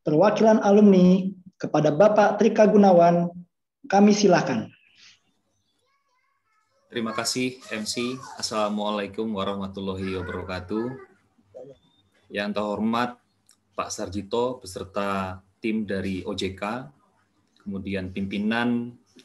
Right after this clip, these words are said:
Speaker 2: dan pengurus dari Yayasan Pengembangan Perbankan Indonesia, pimpinan dari Indonesia Banking School, Senat I B S, pimpinan Lembaga Pengembangan Perbankan Indonesia, Bapak Ibu dosen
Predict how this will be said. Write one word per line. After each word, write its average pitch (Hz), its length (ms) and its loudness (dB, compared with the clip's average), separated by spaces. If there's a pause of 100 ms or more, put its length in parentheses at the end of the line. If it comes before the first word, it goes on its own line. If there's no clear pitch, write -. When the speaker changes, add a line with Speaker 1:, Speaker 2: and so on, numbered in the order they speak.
(180)
Speaker 2:
dan 95 240 -10
pengurus 101 480 -6
dari 95 240 -6
Yayasan 98 480 -6
Pengembangan 92 560 -8
Perbankan 92 480 -8
Indonesia, 92 720 -6 (800)
pimpinan 117 800 -2
dari 101 400 -8
Indonesia 101 560 -6
Banking 98 320 -8
School, 127 480 -6 (720)
Senat 127 560 -2
I 123 160 0
B - 240 -6
S, - 480 -4 (240)
pimpinan 117 560 -4
Lembaga 104 720 -4
Pengembangan 98 560 -6
Perbankan 98 560 -8
Indonesia, 107 720 -6 (1040)
Bapak 107 320 0
Ibu 110 240 -2
dosen 131 640 -4